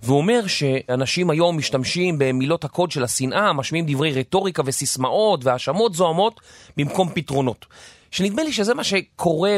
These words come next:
במערכות הבחירות האחרונות, אה, בארץ קצת, הרבה מאוד בארצות הברית בשנה האחרונה, המון משפטים כאלה חלולים שלא אומרים כלום.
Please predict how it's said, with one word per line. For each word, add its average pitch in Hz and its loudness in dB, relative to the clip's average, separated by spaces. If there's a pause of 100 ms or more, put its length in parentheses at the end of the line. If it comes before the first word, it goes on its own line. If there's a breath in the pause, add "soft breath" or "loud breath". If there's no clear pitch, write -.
(100)
במערכות 135 0
הבחירות 156 -2
האחרונות, 139 -2 (140)
אה, 117 0
בארץ - -4
קצת, 151 0
הרבה 123 0
מאוד 147 0
בארצות 131 -2
הברית 139 -2
בשנה 135 -2
האחרונה, 143 -2
המון 175 0
משפטים 170 -6
כאלה 170 2 (320 loud breath)
חלולים 151 0
שלא 139 0
אומרים 135 0
כלום. 160 0